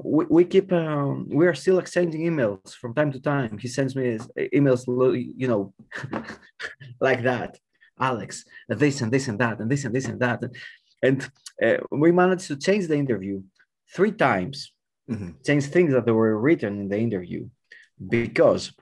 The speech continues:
Speaker 1: <laughs> Rob Jagger <laughs> was cursing some of his former bandmates. I told him, "Okay, Alex, please erase it, erase it.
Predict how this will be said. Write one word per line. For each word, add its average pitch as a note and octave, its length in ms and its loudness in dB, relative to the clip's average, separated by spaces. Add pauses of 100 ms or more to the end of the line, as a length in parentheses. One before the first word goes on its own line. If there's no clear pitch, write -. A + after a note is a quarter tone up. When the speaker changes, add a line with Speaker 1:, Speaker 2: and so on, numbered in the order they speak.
(320)
Speaker 1:
<laughs> C#3 420 0
Rob B2 260 4
Jagger A#2 460 2 (640)
<laughs> F3+ 640 -4
was C3+ 180 2
cursing C#3+ 580 2 (220)
some D3+ 220 2 (120)
of C3 200 4
his B2 240 -2 (180)
former B2+ 560 2
bandmates. G#2+ 560 2 (160)
I A2+ 160 -2 (180)
told B2 220 2
him, C#3 140 6
"Okay, B2+ 180 0
Alex, A2+ 320 -2
please B2 220 0 (180)
erase B2 300 4
it, F#2+ 120 -4 (280)
erase C3+ 260 4
it. C3+ 80 -4